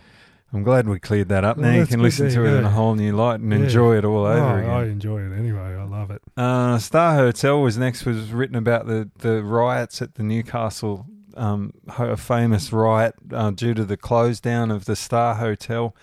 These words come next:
Speaker 1: um, due to some politics and stuff like that. A few cop cars got destroyed. As far as riots go, it wasn't that bad, to be honest.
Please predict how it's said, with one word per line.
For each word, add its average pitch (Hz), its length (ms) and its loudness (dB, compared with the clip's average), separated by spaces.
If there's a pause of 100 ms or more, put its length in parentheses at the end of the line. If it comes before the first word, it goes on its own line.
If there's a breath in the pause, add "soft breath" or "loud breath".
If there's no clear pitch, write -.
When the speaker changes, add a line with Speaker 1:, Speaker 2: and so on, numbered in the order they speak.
(380 soft breath)
Speaker 1:
um, 107 460 -2
due 117 220 0
to 104 140 0
some 92 400 -6
politics 104 640 -2
and 92 100 -8
stuff - 300 -6
like 101 140 -2
that. 107 140 -2
A 101 60 -4
few 113 240 -4
cop - 300 -4
cars 104 320 0
got - 200 -6
destroyed. 107 480 -2 (260 soft breath)
As 127 120 -8
far 170 240 6
as 107 140 2
riots 117 400 4
go, 113 200 4
it 113 80 -2
wasn't 123 340 4
that 123 220 0
bad, 120 420 -2
to 127 100 -6
be 113 120 -2
honest. 123 420 -4